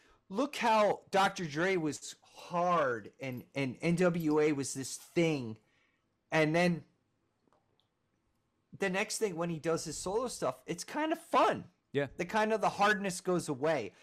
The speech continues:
Speaker 1: It's Southern California. You know, that's a different thing. Girls in bikinis at the party.
Speaker 2: Well, you mentioned Young Gray. Look at Snoop,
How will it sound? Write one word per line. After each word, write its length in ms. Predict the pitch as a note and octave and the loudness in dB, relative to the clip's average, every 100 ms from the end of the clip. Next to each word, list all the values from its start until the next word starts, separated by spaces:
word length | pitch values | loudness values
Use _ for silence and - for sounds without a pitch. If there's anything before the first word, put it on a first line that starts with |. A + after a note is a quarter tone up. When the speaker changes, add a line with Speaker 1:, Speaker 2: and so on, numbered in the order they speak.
| _ - | _ -6
Speaker 1:
It's 380 | E3 F3 - - _ _ | -4 -4 -8 -10 _ _
Southern 420 | - A#3 G#3 G3 | -2 2 2 0
California. 1000 | F3 F#3+ E3+ - G#3 G#3+ G3+ F3+ C#3+ B2 - _ _ _ _ _ _ _ _ _ _ _ _ _ _ | 2 2 2 0 0 2 2 0 0 -2 -6 _ _ _ _ _ _ _ _ _ _ _ _ _ _
You 160 | B3+ A3 | -6 -2
know, 260 | D#3+ C#3 - _ _ _ _ _ _ - | 0 0 -6 _ _ _ _ _ _ 0
that's 260 | G#3 G#3 | 2 2
a 60 | A3 | -4
different 480 | F3 G3 F#3+ F#3 - | -4 -4 -2 -6 -6
thing. 300 | - B3+ F3+ | -4 -2 0
Girls 320 | F#3 G3 F3 | 0 0 0
in 60 | E3 | -6
bikinis 720 | E3+ - A#3+ A#3 G3+ D#3+ F3+ | -10 -8 -6 -2 -2 -2 -2
at 100 | F3 | -6
the 60 | |
party. 600 | - - A#3+ A3+ E3 G2+ - _ _ - - | -6 2 6 6 2 -4 -16 _ _ -20 -8
Speaker 2:
Well, 180 | A#3 A3 | 0 0
you 140 | F#3+ | 2
mentioned 360 | G3 G#3 - G3 | 2 0 0 2
Young 220 | F#3+ F#3 | 4 4
Gray. 240 | E3+ A#3+ E3 | 0 -2 0
Look 260 | C#3+ E3 | 0 0
at 120 | F#3 | -4
Snoop, 440 | - - A3 C3+ | -8 -8 -4 -4